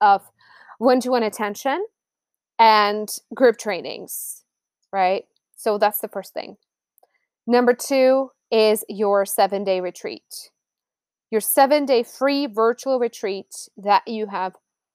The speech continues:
tons and tons and tons of people participating in. And you're extending an invitation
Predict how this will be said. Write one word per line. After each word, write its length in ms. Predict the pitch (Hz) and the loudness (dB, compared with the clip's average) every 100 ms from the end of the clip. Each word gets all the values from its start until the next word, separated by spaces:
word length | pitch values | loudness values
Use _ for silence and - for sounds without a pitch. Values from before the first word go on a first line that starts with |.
| _ - | _ -6
tons 320 | 294 330 370 | 0 2 2
and 140 | 381 | 0
tons 240 | 311 247 220 | 0 -4 -4
and 140 | 190 | -6
tons 260 | 190 170 160 | -6 -10 -10
of 100 | - | -10
people 240 | 180 180 | -12 -10
participating 760 | - 165 - - 208 196 190 190 | -8 -8 -8 -12 -6 -4 -4 -6
in. 260 | 190 220 - _ _ _ _ _ _ _ _ _ _ _ _ _ _ _ _ _ | -8 -10 -16 _ _ _ _ _ _ _ _ _ _ _ _ _ _ _ _ _
And 440 | 226 208 190 208 208 - - _ _ - | 4 4 4 0 -8 -14 -18 _ _ -6
you're 240 | 220 233 | 2 4
extending 540 | 220 - 262 262 311 | 2 -2 0 0 0
an 80 | 302 | -2
invitation 840 | 254 254 240 220 - 190 185 190 | -4 -6 -6 -6 -6 -6 -6 -10